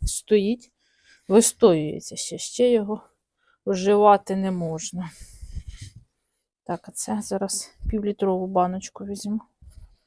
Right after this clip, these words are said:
Так. Пішла жара. І це, напевно, буде велика.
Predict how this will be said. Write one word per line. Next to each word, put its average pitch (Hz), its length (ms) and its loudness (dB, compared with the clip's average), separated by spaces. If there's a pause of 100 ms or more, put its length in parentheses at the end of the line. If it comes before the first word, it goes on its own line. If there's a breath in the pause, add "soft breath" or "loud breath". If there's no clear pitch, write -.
(420)
Так. - 540 -8 (1300 soft breath)
Пішла 175 540 -6
жара. 185 520 -8 (180 loud breath)
І 208 100 -6
це, 175 260 -2
напевно, 180 500 -6
буде 190 300 -10 (840)
велика. 190 580 -8